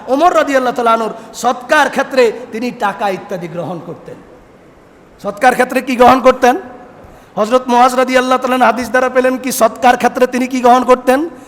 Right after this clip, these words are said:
বলেন না, কাপড়, সুপর, বিভিন্ন জামা মুআজ গ্রহণ করতেন সৎকার ক্ষেত্রে,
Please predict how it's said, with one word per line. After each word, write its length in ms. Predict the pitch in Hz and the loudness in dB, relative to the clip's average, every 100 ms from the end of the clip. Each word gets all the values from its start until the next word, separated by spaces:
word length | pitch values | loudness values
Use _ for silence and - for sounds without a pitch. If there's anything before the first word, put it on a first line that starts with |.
| - - | -18 2
বলেন 220 | 262 330 | 4 6
না, 220 | 302 208 - - - - - - - - - - | 2 0 -4 -18 -20 -20 -20 -20 -20 -20 -14 -2
কাপড়, 420 | 262 269 247 185 - - - - | 0 2 0 -2 -8 -16 -20 -14
সুপর, 340 | - - 262 214 170 - - - | -10 -4 -2 -2 -6 -14 -18 -16
বিভিন্ন 420 | 220 262 277 277 208 | -10 -6 -4 -4 -4
জামা 400 | 247 247 220 - - | -4 -4 -6 -10 -14
মুআজ 300 | 220 254 262 196 | -8 -6 -6 -6
গ্রহণ 240 | 233 233 226 | -6 -6 -8
করতেন 340 | 226 226 233 214 - - | -10 -8 -8 -8 -14 -20
সৎকার 440 | - 240 - 247 220 | -8 -8 -4 -6 -4
ক্ষেত্রে, 400 | 240 - 226 | -8 -10 -10